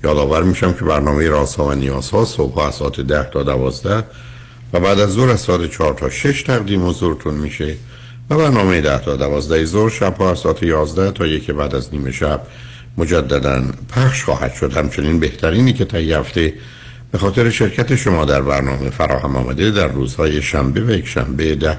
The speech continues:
تا دوازده و چهار تا شش پخش دیگری خواهد داشت. پیش از آن که با شنونده گرامی اول گفتگویی داشته باشم، فقط یادآور می‌شم که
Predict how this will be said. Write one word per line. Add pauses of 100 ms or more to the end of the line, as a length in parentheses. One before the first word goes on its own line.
تا
دوازده (640)
و
چهار
تا
شش
پخش
دیگری (720)
خواهد
داشت.
پیش
از
آن
که
با
شنونده
گرامی
اول
گفتگویی
داشته
باشم،
فقط (680)
یادآور
می‌شم
که